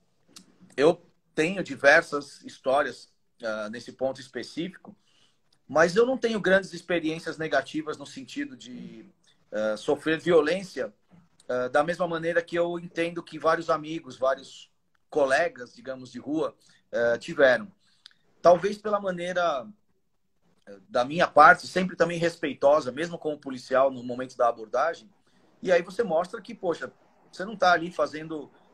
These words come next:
eh, algo que está, eh, no caso, ou seja, vandalizando o espaço, ou agredindo,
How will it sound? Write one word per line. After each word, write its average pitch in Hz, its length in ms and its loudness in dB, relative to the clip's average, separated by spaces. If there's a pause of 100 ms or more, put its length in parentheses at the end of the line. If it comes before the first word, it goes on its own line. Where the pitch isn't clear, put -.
(100)
eh, 120 340 0
algo 139 920 -2
que 131 100 -12
está, 131 580 6 (160)
eh, 117 420 0
no 135 200 -10
caso, 143 640 2
ou 143 140 -8
seja, 135 220 -6
vandalizando 156 640 0
o - 20 -14
espaço, 143 560 -4
ou 147 80 0
agredindo, 143 600 -10